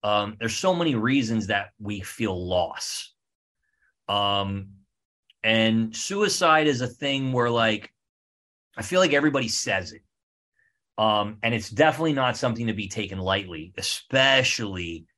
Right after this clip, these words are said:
in the demographic that we're speaking to, where you have a lot of people suffering from P T S D, and, like,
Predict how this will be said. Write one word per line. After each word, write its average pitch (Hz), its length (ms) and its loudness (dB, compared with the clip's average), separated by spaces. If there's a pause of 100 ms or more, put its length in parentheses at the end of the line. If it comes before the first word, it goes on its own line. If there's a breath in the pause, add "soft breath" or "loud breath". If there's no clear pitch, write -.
(140)
in 110 120 -2
the 101 100 -4
demographic 98 760 0
that 92 120 -8
we're 87 120 -10
speaking 101 520 -4
to, 90 240 -8
where 90 120 -6
you 92 80 -6
have 85 60 -8
a 87 40 -8
lot 92 240 0
of 95 60 -8
people 95 240 -10
suffering 87 540 -6
from 85 220 -10
P 92 180 -14
T 90 180 -10
S 82 160 -12
D, 95 360 -8
and, 85 100 -12
like, 82 280 -10